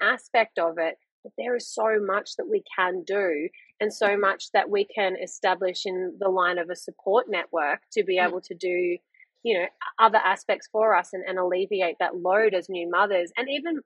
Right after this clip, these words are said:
Speaker 1: you know, Hugo's almost about to turn six. And so even now, like, the support is still required. It's just different.
Speaker 2: And, and as you said, you know, postpartum is not, you know, it's not six weeks, it's not six months, it's not twelve months, it's forever.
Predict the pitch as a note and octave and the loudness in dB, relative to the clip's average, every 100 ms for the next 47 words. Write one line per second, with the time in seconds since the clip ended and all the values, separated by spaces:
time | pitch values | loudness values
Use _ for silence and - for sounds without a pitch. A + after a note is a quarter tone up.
0 | A#3+ B3 F#3+ - - _ - C4 D4 B3+ | -4 0 0 -2 -14 _ -4 2 2 2
1 | G#3+ G3 - F3 - - - E3 D#3 - | -2 -4 -2 -4 -4 -8 -10 -8 -8 -2
2 | C4+ - - - _ - - G#3 G#3+ G#3 | 0 0 -8 -20 _ -20 -4 0 0 2
3 | A3+ G#3+ G3+ G3 - - - C4 B3 G#3+ | 4 6 4 0 -4 -10 -4 0 2 2
4 | F#3+ F#3 C4+ A#3 F3+ G3+ G#3+ _ G3+ G3+ | 0 0 2 2 2 0 -4 _ -18 -18
5 | _ _ - A#3 - B3+ - C#4+ G4+ F#4 | _ _ -2 0 0 -4 0 0 2 0
6 | - A3+ F3+ - F3 F3 C4+ C#4+ - A#3+ | 0 0 0 -4 0 4 4 2 -4 -10
7 | - G#3+ - F3 - _ - A3 - A3 | -4 -4 -4 -8 -10 _ -4 -4 -2 -4
8 | A3+ A3+ - A#3 G3 G3+ F#3+ A3 G#3+ - | -4 -6 -6 -6 -6 -8 -6 -2 -2 0
9 | G3+ G3+ F3 E3 - F#3+ F#3+ G3+ F#3+ - | 0 2 0 -6 -10 -10 -6 -4 -2 -4
10 | - _ G#3+ G3+ G3 - A3 - - - | -12 _ -4 -4 -4 -4 -4 -4 -8 -8
11 | G3+ - G3 F#3 E3+ E3 G3+ - - F#3+ | -6 -4 -4 -4 -10 -8 -8 -8 -4 -4
12 | - G3 E3+ F3 - _ _ _ - G#3+ | -4 -6 -6 -8 -20 _ _ _ -10 -8
13 | - F#3+ F#3 F3 - G3+ G3+ - - F#3+ | -2 -2 -2 -8 -2 -2 -2 -8 -4 -4
14 | - F3+ F3+ F#3+ | -2 -6 -4 -4